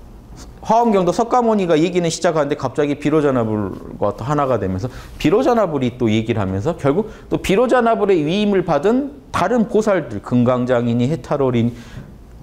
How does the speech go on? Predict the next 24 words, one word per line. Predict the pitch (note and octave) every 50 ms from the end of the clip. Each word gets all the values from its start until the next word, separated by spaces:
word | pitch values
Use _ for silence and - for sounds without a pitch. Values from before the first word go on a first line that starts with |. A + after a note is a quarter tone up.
| - - - - - - - - - - - - - - - -
듣-, | - D#3+ D3+ D3+
듣도 | - D#3+ C#3 B2+ - F3+ E3+
보도 | D#3 D#3 D3+ D#3 D3
못한 | D3 D3 C#3+ C#3+ C3+ B2
보살들이 | C3+ C#3 B2+ C#3 A#2+ G#2+ A2 G#2 G2
나와서 | F2+ D#2+ D2+ D#2+ F2 G2+ - C#3+
도를 | - - B2+ B2 A2+ G#2+
펴기 | - - A2+ F#2 F2
시작해요. | - - - D#2 - - - - - - - - - - - - - - - - - -
그래서 | F#3+ G#3 F#3 D#3
여러분, | C#3+ D#3 E3+ D#3 D3+ D3 C#3
대승경을 | - D#3+ D3+ F3 E3+ D3 C#3+ C3 B2+ A#2 G#2
읽으면 | G2+ G#2 A2+ A#2 A2+ A2
참 | A2+ - - B2+ G#2+
난감한 | G2 G2 F2+ G2 G2 A2+ B2 C3 A#2 G#2
겁니다. | F2+ E2+ E2 D#2 D2 D2+ D2 - - - - - - - - - - - - - - - - - G#2
역사성도 | G#2 G#2 - - D#3 D#3 - D#3+ C#3 C#3 B2 A#2+ A#2+
없는 | C3 C#3+ C#3+ C#3+ C3+ C3
불보살들이 | - B2 A#2 A2 A#2 C3 B2+ C3+ A#2 G#2+ G2+ G2 G#2 G#2 -
대거 | - D3+ D3+ D#3 D3+
등장해서 | A#2 A#2 G#2 G2+ G#2 F#2+ F#2 F#2 F#2+ G#2 G2
그분들한테 | - - B2+ A#2 B2+ C#3 C#3 C3+ C3 B2+ A2+ G#2 - G#2+
도를 | - - C3 B2 B2 A#2
들으니까 | A#2+ A2+ G#2+ B2 C3+ C3 A#2+ - - F2+ D#2+ D2